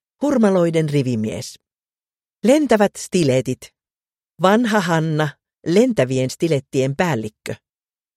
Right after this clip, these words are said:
Julia Järnström, lentävien stilettien varakapteenin paikalta erotettu kapinallinen, Viljan vihollinen. Kuuskajaskari, entinen stiletti, tai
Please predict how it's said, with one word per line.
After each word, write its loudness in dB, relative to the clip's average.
Julia 4
Järnström, -2
lentävien 2
stilettien 2
varakapteenin 2
paikalta 0
erotettu 0
kapinallinen, -2
Viljan 2
vihollinen. -4
Kuuskajaskari, -2
entinen 2
stiletti, 0
tai 2